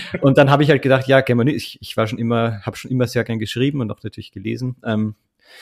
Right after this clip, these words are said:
und Philosophie fand ich einfach spannend. Ich hab schon, in der Schule gibt's tatsächlich Philosophie als, als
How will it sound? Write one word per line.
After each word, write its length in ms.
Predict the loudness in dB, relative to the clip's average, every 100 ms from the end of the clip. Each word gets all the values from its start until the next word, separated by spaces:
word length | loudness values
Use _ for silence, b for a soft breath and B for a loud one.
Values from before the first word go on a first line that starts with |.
| B B B B B _ _
und 380 | 4 6 6 2
Philosophie 520 | 2 2 2 0 0
fand 200 | 2 2
ich 60 | 2
einfach 180 | -2
spannend. 380 | -4 0 2 0
Ich 100 | -2
hab 100 | -4
schon, 380 | -2 0 0 -2
in 260 | -6 -2 0
der 80 |
Schule 220 | 0 0 -2
gibt's 180 | -4
tatsächlich 280 | -8 -8 -8
Philosophie 480 | -6 -6 -6 -6 -2
als, 320 | -2 -4 -10
als 560 | -6 -6 -8 -14 -16